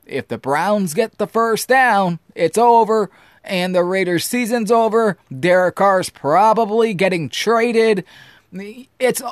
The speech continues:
it's all over for the Raiders. Um, no playoffs.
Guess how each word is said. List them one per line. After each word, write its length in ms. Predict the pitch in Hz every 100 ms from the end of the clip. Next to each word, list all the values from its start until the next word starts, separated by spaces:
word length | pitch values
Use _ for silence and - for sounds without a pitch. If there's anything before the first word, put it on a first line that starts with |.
| - -
it's 160 | 240
all 260 | 269 240 220
over 220 | 208 170
for 120 | 175
the 120 | 165 156
Raiders. 520 | 165 165 175 143 - _ - _ -
Um, 480 | 156 151 147 143 _ _
no 460 | 165 190 202 233 208
playoffs. 720 | 208 196 185 185 175 -